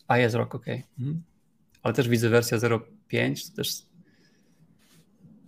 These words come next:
Ale to właśnie podoba mi się w Rushcie, że w Rushcie to nie idzie tak wszystko szybko, ale idzie tak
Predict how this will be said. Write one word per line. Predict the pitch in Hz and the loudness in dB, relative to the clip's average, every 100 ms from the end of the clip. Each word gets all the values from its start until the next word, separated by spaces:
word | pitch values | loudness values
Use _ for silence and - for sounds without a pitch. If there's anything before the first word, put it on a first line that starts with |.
| - - - - - | -20 -20 -16 -14 -4
Ale | - | 2
to | 123 | 6
właśnie | 156 165 | 6 8
podoba | 147 160 156 | 6 6 6
mi | |
się | 139 | 4
w | 135 | 2
Rushcie, | 151 147 151 | 2 0 -2
że | 135 | -2
w | 127 | 0
Rushcie | 139 - 131 | 0 0 0
to | 135 | 4
nie | 135 | 4
idzie | 156 139 | 4 2
tak | 113 | -2
wszystko | - 135 - | -4 -6 -6
szybko, | - 156 - - 160 175 | 0 0 2 2 2 2
ale | 151 123 131 | 2 2 2
idzie | 127 127 | 0 -2
tak | 117 117 | -2 -4